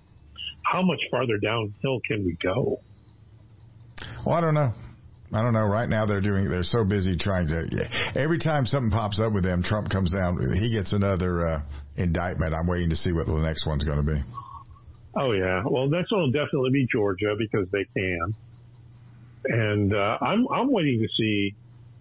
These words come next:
Speaker 1: it, it didn't, uh, aren't they investigating Joe for his, uh, uh, classified document trove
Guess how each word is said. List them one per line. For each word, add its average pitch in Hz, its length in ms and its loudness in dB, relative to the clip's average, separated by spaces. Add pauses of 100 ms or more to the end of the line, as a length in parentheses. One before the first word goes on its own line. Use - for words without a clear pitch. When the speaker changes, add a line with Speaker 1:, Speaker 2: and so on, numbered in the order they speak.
(180)
Speaker 1:
it, 156 140 4
it 180 220 4
didn't, 220 440 4
uh, 190 60 2
aren't 180 440 0
they 240 120 2
investigating 151 1080 2 (260)
Joe 135 640 2
for 127 420 0
his, 127 360 2 (140)
uh, 123 280 0 (800)
uh, 107 100 2
classified 120 520 0
document 123 500 0 (760)
trove 123 420 2